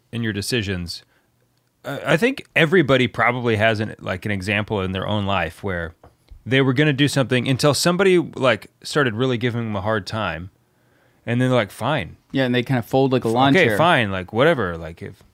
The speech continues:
Speaker 2: Yeah.
Speaker 1: um, you know, like, it happens with your kids. They'll start crying, like, you're deciding, "No, we're not gonna ha-, do this," and, and they start crying about it. You're like, "Well, fine, fine."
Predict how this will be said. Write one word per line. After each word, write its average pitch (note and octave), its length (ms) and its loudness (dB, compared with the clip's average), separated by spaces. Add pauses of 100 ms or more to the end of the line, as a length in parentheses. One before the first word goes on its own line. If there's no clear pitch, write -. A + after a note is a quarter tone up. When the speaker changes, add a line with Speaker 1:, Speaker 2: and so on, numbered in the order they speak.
(120)
Speaker 2:
Yeah. A#2+ 220 -4 (440)
Speaker 1:
um, F2 540 -8 (800)
you C#3 100 -2
know, E3 120 4
like, A#2+ 240 -4 (100)
it A#2+ 60 0
happens G#3 320 2
with F3+ 140 -2
your C3+ 80 -2
kids. C3 440 -2 (260)
They'll D3 180 2
start D3+ 320 0
crying, B2+ 400 0
like, G2 280 -6 (100)
you're C3+ 160 -2
deciding, C#3 280 -2
"No, C3 120 0
we're C3+ 160 2
not E3 200 0
gonna D3 180 -2
ha-, B2+ 120 0
do B2 200 -4
this," G#2 340 -8 (220)
and, C#3 160 0 (160)
and C#3+ 140 0
they C#3+ 100 6
start C3+ 260 0
crying C3 360 0
about G2+ 200 0
it. G#2 60 -6
You're A2 100 0
like, G2+ 140 -6
"Well, C3 80 0
fine, E3 360 2
fine." D#3 320 0